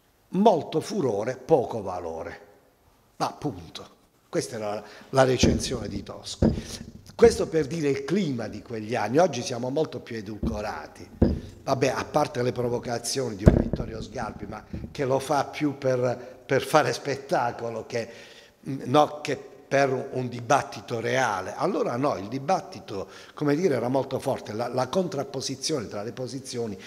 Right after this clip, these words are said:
era veramente molto forte, anche appunto sul piano teorico. Bene,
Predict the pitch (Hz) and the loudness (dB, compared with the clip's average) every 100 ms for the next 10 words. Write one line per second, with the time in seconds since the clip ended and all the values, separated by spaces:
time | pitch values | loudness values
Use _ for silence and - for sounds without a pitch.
0 | - - 147 135 131 123 180 190 107 104 | -10 2 6 6 4 4 2 0 -4 -6
1 | - 101 117 90 - 123 160 113 - - | -6 -6 -6 -6 -2 -2 -2 -4 -8 -14
2 | - - 127 147 123 104 107 98 113 101 | -20 -10 -6 -4 -4 -6 -8 -4 -2 -2
3 | 98 92 90 117 214 220 143 | -4 -4 -4 -2 4 4 4